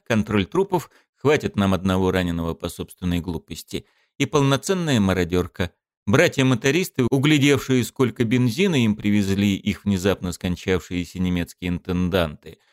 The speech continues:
чуть от восторга, как зайчики, не запрыгали. И на бронетранспортёре, и на каждом втором мотоцикле были прикреплены двадцатилитровые канистры с бензином. И не пустые. И в баках всех единиц машинерии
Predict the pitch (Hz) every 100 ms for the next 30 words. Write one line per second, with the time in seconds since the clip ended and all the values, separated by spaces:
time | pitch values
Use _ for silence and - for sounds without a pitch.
0 | _ - 190 165 - 113 104 - 143 -
1 | 101 92 87 92 104 101 - 92 92 90
2 | 87 98 92 87 92 95 _ _ _ 131
3 | 135 123 117 113 107 - 98 - 92 -
4 | 117 147 185 180 - _ 101 101 87 101
5 | 90 87 - 92 90 87 - 85 - 143
6 | 156 107 95 104 90 - 92 - 139 135
7 | 123 123 - _ 107 101 - 98 90 107
8 | 117 113 - 98 92 87 82 - - 80
9 | 80 85 80 82 80 85 - _ _ 156
10 | 196 202 214 - 139 143 151 139 _ _
11 | _ - 143 98 110 139 - 98 - -
12 | 101 - 92 87 90 87 - 90 - 92
13 | 123 196 214 208